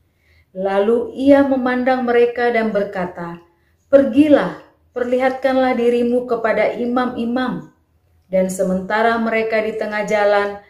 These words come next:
mereka menjadi tahir. Seorang dari mereka,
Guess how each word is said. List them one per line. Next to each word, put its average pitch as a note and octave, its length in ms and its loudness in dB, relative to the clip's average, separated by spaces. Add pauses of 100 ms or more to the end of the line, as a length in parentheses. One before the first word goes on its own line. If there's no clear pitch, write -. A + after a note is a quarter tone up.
(360)
mereka A3+ 640 0
menjadi G3 560 -2
tahir. G3 640 -6 (560)
Seorang C4 640 4
dari A#3+ 240 4
mereka, A3+ 720 -2